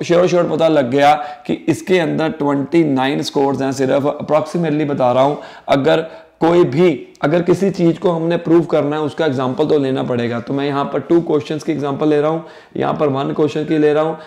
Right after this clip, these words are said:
यहाँ पर टेन ब्लैंक्स की ले रहा हूँ,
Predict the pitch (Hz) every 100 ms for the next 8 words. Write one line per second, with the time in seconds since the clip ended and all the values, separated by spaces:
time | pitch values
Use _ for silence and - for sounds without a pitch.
0 | - - 143 147 160 - - _ 160 165
1 | 185 165 135 139 139 135 - 165 165 160
2 | 160 160 165 170